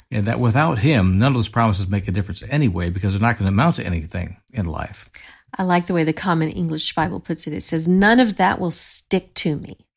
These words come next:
Speaker 1: <laughs>
Speaker 2: It's just gonna bounce right off of me.
Speaker 1: And that's why we end the first half of Psalm one oh one, because with that hope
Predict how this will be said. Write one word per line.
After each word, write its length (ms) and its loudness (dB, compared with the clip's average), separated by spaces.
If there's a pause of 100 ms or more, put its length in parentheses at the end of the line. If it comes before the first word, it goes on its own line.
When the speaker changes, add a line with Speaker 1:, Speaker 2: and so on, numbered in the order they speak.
(280)
Speaker 1:
<laughs> 280 -4 (460)
Speaker 2:
It's 280 4
just 420 2 (460)
gonna 160 4
bounce 400 4
right 180 2
off 240 -2
of 140 -20
me. 260 -12 (180)
Speaker 1:
And 100 4
that's 200 2
why 60 4
we 180 2
end 240 4
the 60 2
first 340 0
half 300 0
of 160 -2
Psalm 340 0
one 160 0
oh 60 -2
one, 300 -2
because 340 -2
with 280 -2
that 220 0
hope 500 -6